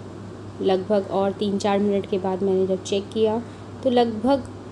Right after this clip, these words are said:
थोड़ा बहुत हो चुका था, अभी और थोड़ी सी कसर बाकी थी इसमें।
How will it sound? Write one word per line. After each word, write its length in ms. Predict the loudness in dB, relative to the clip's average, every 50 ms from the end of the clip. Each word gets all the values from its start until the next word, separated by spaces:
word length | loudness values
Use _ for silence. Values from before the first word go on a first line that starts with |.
| -4 0 4
थोड़ा 220 | 6 8 8 8 8
बहुत 280 | 6 4 4 4 4
हो 120 | 6 6 6
चुका 320 | 4 2 0 0 0 -2
था, 140 | 0 -2 -2
अभी 280 | -2 -2 0 0 0
और 260 | 2 2 2 2 2 0 -2
थोड़ी 140 | -2 -2 -2
सी 140 | -2 -6 -6 -2 -2
कसर 280 | 0 0 2 0 2
बाकी 340 | 2 0 -2 -4 -4 -6 -6
थी 180 | -4 -2 -2 -2
इसमें। 280 | -2 -2 -4 -6 -6